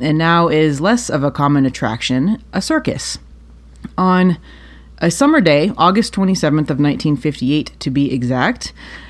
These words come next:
eleven-year-old Lester Gordon Brown Junior was on his way to the Denver Coliseum to see the circus that was in town. He wandered the grounds alone, and he watched the animals perform and was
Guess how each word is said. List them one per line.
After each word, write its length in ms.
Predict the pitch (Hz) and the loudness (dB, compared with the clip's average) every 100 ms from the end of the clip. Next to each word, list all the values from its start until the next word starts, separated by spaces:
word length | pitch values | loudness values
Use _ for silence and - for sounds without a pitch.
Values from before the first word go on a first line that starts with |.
| - - | -12 -2
eleven-year-old 880 | 190 240 240 240 214 190 190 180 - | 2 4 6 6 6 4 4 2 -2
Lester 460 | - 170 196 - 202 | -2 0 0 0 0
Gordon 440 | 165 160 160 160 | 2 2 2 2
Brown 300 | 143 151 147 | 2 2 2
Junior 580 | 139 208 226 220 214 214 | 2 4 4 4 4 2
was 400 | 156 165 165 160 | 2 2 2 2
on 200 | - 185 | 0 2
his 160 | 226 185 | 2 2
way 260 | 151 156 | 0 0
to 100 | 156 | 0
the 80 | 143 | -2
Denver 320 | 131 156 156 | 0 0 0
Coliseum 800 | 143 - 151 151 - 143 143 139 131 | -2 -2 -2 -2 -2 0 2 0 -2
to 120 | 156 | -6
see 240 | - 160 | -4 -2
the 100 | 156 | -2
circus 480 | 156 135 127 82 - | -4 -4 -4 -6 -6
that 120 | - | -6
was 160 | 120 131 | -4 -2
in 100 | 131 | -2
town. 440 | 127 131 117 107 - - - - - - - | -2 -4 -4 -4 -8 -16 -20 -20 -20 -20 -4
He 300 | 202 208 196 | 2 4 4
wandered 640 | 185 190 220 226 226 220 | 4 4 4 4 4 2
the 80 | 185 | 0
grounds 340 | 156 156 170 | 2 2 4
alone, 580 | 208 196 135 143 208 254 - | 2 0 0 2 2 2 0
and 100 | 160 | 0
he 60 | |
watched 320 | 156 147 156 - | 2 2 0 0
the 140 | 156 | 2
animals 260 | 151 139 135 | 2 2 0
perform 680 | 175 - 208 202 202 202 | -6 -4 0 2 4 2
and 300 | 196 156 156 | 0 0 2
was 480 | 151 151 147 139 - | 2 2 0 -4 -12